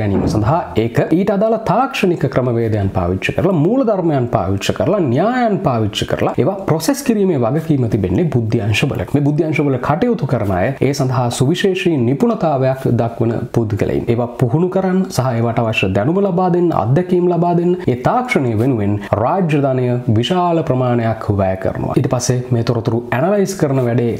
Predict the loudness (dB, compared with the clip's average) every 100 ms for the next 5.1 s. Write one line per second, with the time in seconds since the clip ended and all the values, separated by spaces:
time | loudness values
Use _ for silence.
0 | -2 0 0 0 0 0 -2 -4 -4 0
1 | 2 0 0 -2 0 0 0 0 -2 -2
2 | -2 0 0 0 0 0 0 -2 -2 -2
3 | 0 -2 0 -2 0 -2 0 -2 -4 -8
4 | 0 0 2 0 0 0 0 2 2 2
5 | 2